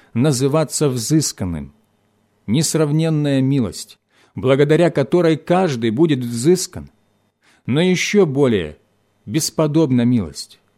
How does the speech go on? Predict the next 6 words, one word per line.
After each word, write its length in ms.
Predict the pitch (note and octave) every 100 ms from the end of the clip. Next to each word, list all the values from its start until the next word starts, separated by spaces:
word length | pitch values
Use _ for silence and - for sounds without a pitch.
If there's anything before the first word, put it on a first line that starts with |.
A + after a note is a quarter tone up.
| _ -
благодаря 560 | G2+ C#3 B2+ A#2 A2
которой 640 | G2+ F2+ - F#3 F#3 E3+ E3+ _ _ _ _ _ _ -
именно 560 | E3 G3+ G3+ F#3+ F3+
мы 420 | E3 C#3 G2+ C#2+ - _ _ _ _
будем 580 | - G2 B2 G2+ F2 D#2 _ _ _ -
взысканы. 680 | F2 E2+ A#2 - E2 C#2+